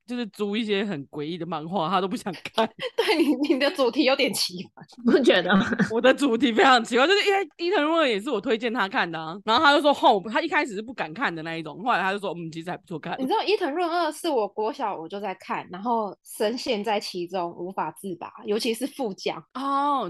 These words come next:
Speaker 1: 你是，你竟然是富江追那个，我好像是那个双一，我也觉得他很恶心。然后，但是我们最经典还是那个，就是漩涡，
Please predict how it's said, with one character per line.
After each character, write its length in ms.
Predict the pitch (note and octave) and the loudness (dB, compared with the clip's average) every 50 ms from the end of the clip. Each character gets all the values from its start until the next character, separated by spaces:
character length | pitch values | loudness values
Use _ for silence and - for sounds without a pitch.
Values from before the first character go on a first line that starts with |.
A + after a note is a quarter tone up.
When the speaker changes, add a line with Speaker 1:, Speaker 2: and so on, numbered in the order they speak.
| F3 - _ _ _ | -8 -12 _ _ _
Speaker 1:
你 160 | _ A3 A3+ G#3 | _ -6 -6 -6
是， 180 | - E4+ E4+ | -6 -10 -6
你 140 | - B3 A#3 | -6 -6 -6
竟 120 | F3+ E4 | -2 -2
然 120 | D#4+ D4 D4+ | -2 -2 -2
是 100 | C#4 C#4+ | -4 -6
富 180 | B3 C4+ B3 | -8 -8 -14
江 240 | A3+ F#3 A3 G3+ G#3 | -10 -8 -6 -6 -4
追 140 | A3 G#3+ G#3 | -4 -6 -6
那 100 | G3+ G3 | -6 -6
个， 280 | F3+ E3+ D#3+ D3 C#3+ - | -6 -8 -8 -8 -10 -10
我 160 | - F3+ F3+ | -8 -8 -6
好 160 | G3+ G#3+ F3+ | -2 -2 -4
像 100 | F3 G#3+ | -4 -4
是 520 | A3 - C4+ B3+ A3+ G#3+ G#3 G3 F#3+ F3+ E3+ | -8 -10 -10 -8 -8 -8 -8 -8 -8 -8 -6
那 80 | G3 | -2
个 80 | A#3+ A3 | -2 0
双 260 | - G#3+ G#3+ G#3 G#3+ | 4 4 2 4 4
一， 160 | G#3 G#3 G#3 | 0 0 2
我 100 | G3 F#3+ | 2 2
也 60 | F#3 D3+ | 2 2
觉 60 | D#3 | 0
得 40 | D#3+ | 0
他 120 | F3+ E3+ | 0 -2
很 80 | D#3 D3 | -2 -4
恶 80 | D3 | -8
心。 180 | C#3 - D3 D#3+ | -8 -8 -4 0
然 100 | F#3 G#3 | 2 2
后， 140 | B3 C#4+ C4 | 2 2 4
但 160 | - D4 D4 | 2 2 4
是 60 | D#4 | 4
我 80 | C4+ G3 | 2 4
们 180 | F3+ E3+ D#3+ | 2 0 0
最 220 | - A3+ G#3+ G3+ F#3 | 2 4 4 4 2
经 240 | F3 G3 G3+ F#3+ | 0 -4 -6 -4
典 120 | F#3 F3+ D#3+ | -2 -2 -4
还 140 | F3 C#3+ D3+ | -2 -4 -4
是 120 | F#3+ G3 | -4 -2
那 120 | F3 F3+ | -2 -2
个， 380 | E3+ D#3 D3+ D3 C3+ C3 C3+ C3+ | -2 -2 -4 -4 -4 -6 -8 -10
就 180 | - - E3+ F3+ | -8 -6 -6 -6
是 220 | F3+ F3 D#3 C#3+ | -4 -4 -6 -6
漩 200 | C#3+ - - F3 | -6 -2 -2 0
涡， 380 | D3+ D3 C3 A#2 G#2+ C3 D#3+ | 0 -2 -6 -8 -10 -10 -10